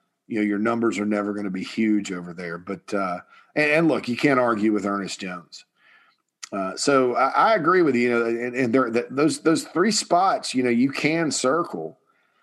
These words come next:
and they're, they're all kind of different explanations. I think, you know, interior D line, it was just, you know,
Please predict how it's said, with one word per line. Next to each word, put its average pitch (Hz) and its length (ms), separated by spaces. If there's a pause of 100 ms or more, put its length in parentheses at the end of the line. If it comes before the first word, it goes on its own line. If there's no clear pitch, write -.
(200)
and 120 120
they're, 127 180
they're 135 180
all 170 120
kind 165 220
of 110 80
different 127 360
explanations. 110 840
I 107 80
think, 110 460 (600)
you 127 140
know, 101 160
interior 135 460
D 139 200
line, 135 380
it 117 60
was 104 140
just, 123 280
you 131 100
know, 107 240